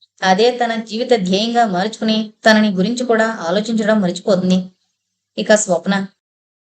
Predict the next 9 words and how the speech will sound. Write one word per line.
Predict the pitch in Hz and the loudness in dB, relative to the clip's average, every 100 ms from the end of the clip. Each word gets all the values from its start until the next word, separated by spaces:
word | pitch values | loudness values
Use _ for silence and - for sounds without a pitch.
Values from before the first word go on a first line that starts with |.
| 233 | 2
ఆమెకి | 208 220 220 233 | 4 4 0 -4
కళాసేవలో | 226 180 175 220 247 226 226 220 | -2 0 0 0 0 0 0 -2
కొత్త | 220 180 - 214 | -2 -4 -2 -2
ప్రయోగాలు | 220 214 220 220 220 | 0 0 2 0 -2
చేయడంలో | 214 180 185 214 208 208 214 - | -2 0 2 2 0 0 -2 -4
ఉన్న | 190 196 | 0 2
ఇరవై | 220 185 180 | 0 0 0
నాలుగు | 214 220 214 | 0 0 -2
గంటలు | 214 214 214 | -2 0 -2